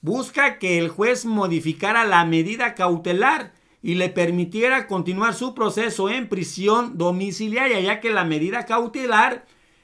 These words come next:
es de que está en Santa Marta, Acatitla. Pues no se quiere pasar otra Navidad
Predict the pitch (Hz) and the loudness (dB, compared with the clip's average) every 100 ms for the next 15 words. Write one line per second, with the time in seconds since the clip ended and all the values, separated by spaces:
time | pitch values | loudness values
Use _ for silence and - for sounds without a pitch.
0 | - 156 240 226 208 - 156 - 196 240 | -2 2 4 2 0 -2 -4 4 8 8
1 | - 165 160 147 135 135 131 131 131 - | 6 0 2 0 0 0 0 0 -2 -2
2 | 143 151 175 170 285 320 262 180 - _ | 0 0 0 -2 -2 0 2 2 0 _
3 | _ _ _ _ _ _ _ _ _ 113 | _ _ _ _ _ _ _ _ _ -4
4 | 113 143 226 220 220 208 - 156 - 170 | -2 -2 -4 -2 0 0 2 2 6 6
5 | 165 143 - _ _ _ 120 151 170 151 | 6 4 -6 _ _ _ 0 2 2 2
6 | 143 131 123 120 147 143 135 131 147 170 | 4 4 2 0 0 0 -2 2 6 6
7 | 156 | 4